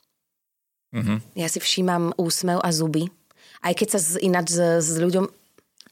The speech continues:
Speaker 1: S ľuďmi.
Speaker 2: aj keď sa inak s ľuďmi rozprávam, tak sa im ako keby nepozerám úplne do očí, ale
Speaker 1: Aha.
Speaker 2: pozerám sa im, ako sa im hýbu ústa.
Speaker 1: Mhm. Hýbu ústa a zuby.
Speaker 2: Áno. To je možno divné, ale robím to.
Speaker 1: Mm.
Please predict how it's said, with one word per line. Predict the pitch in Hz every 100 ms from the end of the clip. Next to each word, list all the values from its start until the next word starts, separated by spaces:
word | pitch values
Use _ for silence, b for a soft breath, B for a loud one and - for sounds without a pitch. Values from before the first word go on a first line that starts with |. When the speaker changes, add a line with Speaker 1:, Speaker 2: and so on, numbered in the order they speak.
| -
Speaker 1:
S | 123
ľuďmi. | 113 104 101
Speaker 2:
aj | 190
keď | 185 208
sa | 190
inak | 185 175 170
s | 160
ľuďmi | 165 170 175
rozprávam, | 160 - - 170 160 160 190 - B B B B -
tak | 180 170
sa | - 190
im | 185 175
ako | 175 180 185
keby | 180 190 190
nepozerám | 185 - 349 185 170
úplne | 175 196 208
do | 160
očí, | 156 143 - 190
ale | 165
Speaker 1:
Aha. | 123
Speaker 2:
pozerám | 110 170 170
sa | 160 180
im, | - 165
ako | 160 - - 175
sa | 160 -
im | 180 160
hýbu | 143 151 170 -
ústa. | 147 139 - - - -
Speaker 1:
Mhm. | 117 98 113 101 113 - _ _ _ _ _ _ _ -
Hýbu | 110 127 135
ústa | 120 - -
a | 117
zuby. | 107 110 101 -
Speaker 2:
Áno. | 160 165 175 151 - _ _ _ _
To | -
je | 165
možno | 160 170
divné, | 170 180 302 202
ale | 165 165
robím | 185 208 208
to. | - 131
Speaker 1:
Mm. | 131 104 107